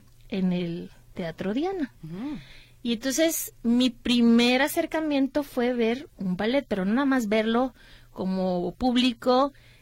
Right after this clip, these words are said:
Speaker 1: que era la primera vez además que yo veía ballet, sino era, eh, acompañarlos todo el día,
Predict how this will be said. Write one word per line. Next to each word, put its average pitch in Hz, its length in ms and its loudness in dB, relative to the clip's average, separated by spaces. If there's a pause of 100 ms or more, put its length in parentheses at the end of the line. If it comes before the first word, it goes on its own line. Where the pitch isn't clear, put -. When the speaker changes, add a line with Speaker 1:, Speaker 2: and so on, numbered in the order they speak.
(220)
Speaker 1:
que 214 180 4
era 226 120 2
la 262 100 2
primera 233 340 4
vez 294 200 2
además 262 360 4
que 277 100 -4
yo 247 100 4
veía 233 180 4
ballet, 330 180 0 (180)
sino 226 320 4
era, 247 320 2 (260)
eh, 185 680 -4 (580)
acompañarlos 220 800 2
todo 285 200 2
el 262 100 0
día, 175 320 -2